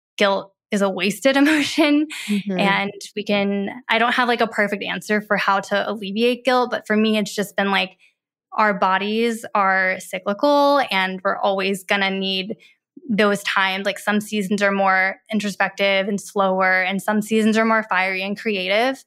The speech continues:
Speaker 1: And when you zoom out at the, when you zoom out and see your life as a whole and you see all the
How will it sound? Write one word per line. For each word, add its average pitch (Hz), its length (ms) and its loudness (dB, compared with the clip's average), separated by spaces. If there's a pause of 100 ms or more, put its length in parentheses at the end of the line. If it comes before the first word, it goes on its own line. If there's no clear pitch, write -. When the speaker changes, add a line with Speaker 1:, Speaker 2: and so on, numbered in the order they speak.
(300)
Speaker 1:
And 202 320 0
when 208 160 2
you 208 100 4
zoom 202 280 2
out 202 440 2
at 196 300 0 (380)
the, 208 500 -2 (800)
when 233 140 2
you 233 120 4
zoom 233 260 4
out 208 260 2
and 202 160 -4
see - 160 -8
your 202 140 2
life 202 200 2
as 208 100 -6
a 208 80 2
whole 196 420 0
and 220 180 2
you 208 60 2
see 196 240 -4
all 202 180 2
the 220 220 0